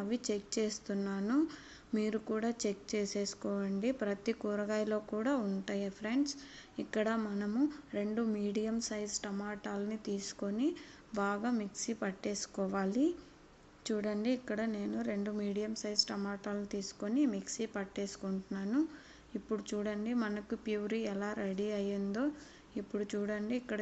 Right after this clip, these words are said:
చూపిస్తున్నాను కదా, అలా ఉంటే సరిపోతుంది మన ప్యూరీ కూడా. ఇప్పుడు గ్యాస్ వెలిగించుకొని గ్యాస్ మీద ఒక పెనం పెట్టేసుకోవాలి. ఇక్కడ కొంచెం ఆయిల్ ఎక్కువగానే వేసుకోవాలి. నేను ఇక్కడ మూడు టేబుల్ స్పూన్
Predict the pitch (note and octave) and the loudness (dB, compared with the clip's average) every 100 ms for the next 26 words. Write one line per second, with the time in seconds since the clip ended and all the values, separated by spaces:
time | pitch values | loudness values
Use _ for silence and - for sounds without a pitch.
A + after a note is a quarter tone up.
0 | G#3 G#3 G3+ G#3+ G#3+ G#3+ G3+ G3+ G3+ G3+ | -2 -6 -2 -4 -4 -4 0 0 0 0
1 | G#3+ B3 G#3+ G#3 G3+ G3 G3 G3 A3+ - | 0 0 0 0 0 0 -2 -2 -4 -2
2 | G3+ G3+ G3 G3+ G#3 G3 B3 G#3+ G#3 G3+ | -4 -2 -4 -4 -4 0 2 2 0 -2
3 | G3+ G3+ G3+ G#3 - G3 G3+ C#4+ - - | -2 0 0 -2 -2 0 2 0 -2 -10
4 | - - - - G3+ A3 B3 A3 G#3+ G#3+ | -14 -14 -6 -4 -2 2 2 4 2 2
5 | A3+ A3 G#3 G3+ G#3 G3+ - G#3 G#3 B3+ | 2 2 2 2 0 -2 -2 -2 2 2
6 | A3+ G#3 G#3 - G#3+ G#3+ A3 G#3 G#3 G#3 | 2 0 -2 -4 -2 -2 -2 -2 -4 -4
7 | G3+ G3 G#3 G#3+ G3+ G3+ G3+ - G3+ G3 | -2 -2 -2 -4 -4 -4 -4 -4 -2 -2
8 | G3 G3+ C4 D4 - - - A3 - A3 | 0 0 2 0 -6 -16 -6 -4 0 2
9 | B3 B3+ A3 G#3 A#3 A#3+ A3 G#3 G#3 G#3+ | 2 0 -2 0 0 0 0 0 0 0
10 | A3 G#3+ - G#3 G#3 G#3 G#3+ A3 G#3 G3 | 0 -2 -2 -2 0 -2 -2 0 -2 -2
11 | - - G3+ G3+ G3+ A#3 D#4 - - - | -6 -4 0 0 2 4 2 0 -14 -20
12 | - - - - - - - - A3+ A#3+ | -20 -20 -20 -20 -20 -20 -12 -2 2 6
13 | B3 A#3 - A3 B3+ G#3+ G#3+ G#3+ G#3+ G#3 | 6 4 0 2 4 2 0 0 0 0
14 | G3+ A3+ - - A3 | 2 0 -2 -2 0